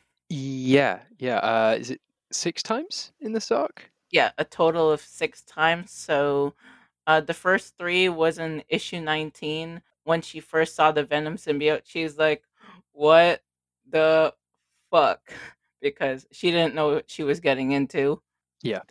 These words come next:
Speaker 2: And then promptly criticized Murdoch for wanting her to bond with the symbiote, telling him that he's out of his fucking gourds.
Speaker 1: Yep.
Speaker 2: And then, uh,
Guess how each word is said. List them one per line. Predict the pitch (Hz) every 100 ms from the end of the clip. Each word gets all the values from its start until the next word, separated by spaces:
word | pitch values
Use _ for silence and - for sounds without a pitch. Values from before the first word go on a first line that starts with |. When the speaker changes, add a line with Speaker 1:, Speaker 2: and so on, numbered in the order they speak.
| _
Speaker 2:
And | 151
then | 151 147
promptly | - - 156 131 151 151 147 - _
criticized | - 151 143 - 139 143 -
Murdoch | 147 147 143 143
for | - 143
wanting | 143 143 143 139
her | 139 135
to | 147
bond | 135 131 139
with | 135
the | 143
symbiote, | - 147 135 135 139 139 - _ _ _
telling | - 151 147
him | 165 151
that | 143 135 -
he's | 190 151 -
out | - 147
of | 139 139 139
his | 143 170 147 - _
fucking | 147 - 151 131
gourds. | 127 147 143 160 180 - - _ _
Speaker 1:
Yep. | 123 110 _ _ _
Speaker 2:
And | 147 143 143
then, | 143 143 139
uh, | 139